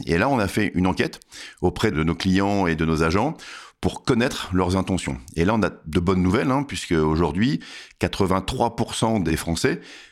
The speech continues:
ont un projet immobilier. Et donc aujourd'hui, euh, quatre-vingt-trois pour cent des Français disent : « Dans l'année qui vient, je veux réaliser un projet immobilier. »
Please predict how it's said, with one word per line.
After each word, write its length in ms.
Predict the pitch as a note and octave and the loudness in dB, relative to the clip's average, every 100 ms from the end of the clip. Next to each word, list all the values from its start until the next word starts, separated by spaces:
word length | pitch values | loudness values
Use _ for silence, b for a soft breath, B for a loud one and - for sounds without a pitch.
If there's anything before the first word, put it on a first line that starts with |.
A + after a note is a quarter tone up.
| B - | B -2
ont 220 | C3+ E3+ - - G#2+ | 0 0 -4 -6 -2
un 100 | A2+ | -2
projet 460 | G2+ G2+ G#2 A#2+ | 0 2 2 2
immobilier. 480 | G2 G2 E2+ C#2+ D#2+ C#2+ - | 2 2 2 0 0 -2 -2
Et 80 | D#2 | 0
donc 300 | F#2+ A#2 E2+ | 0 0 0
aujourd'hui, 480 | D#2+ D2 E2+ B2 | 2 2 2 2
euh, 140 | G2+ D2 B B B | 2 0 B B B
quatre-vingt-trois 480 | F#2+ - G2 F#2+ F#2 | -4 0 0 0 -2
pour 120 | F#2+ | -2
cent 140 | F#2+ F2+ | -2 0
des 60 | |
Français 320 | F2 F2 B2 | -2 -2 -2
disent : « 180 | G#2 A2+ | 0 0
Dans 140 | F#2 F2+ | 2 2
l'année 260 | A#2 B2+ | 2 2
qui 140 | - G2 | 0 0
vient, 420 | E2 F2+ C3 C3+ | 2 2 2 0
je 160 | E2 | 0
veux 300 | G2 F2+ A2 | 2 2 2
réaliser 420 | B2+ G2+ F#2 E2+ G#2+ | 2 0 0 0 0
un 120 | A2 | 0
projet 260 | A2 F2+ | 0 0
immobilier. » 420 | F#2 F2+ D#2 B1+ | 0 0 -2 -6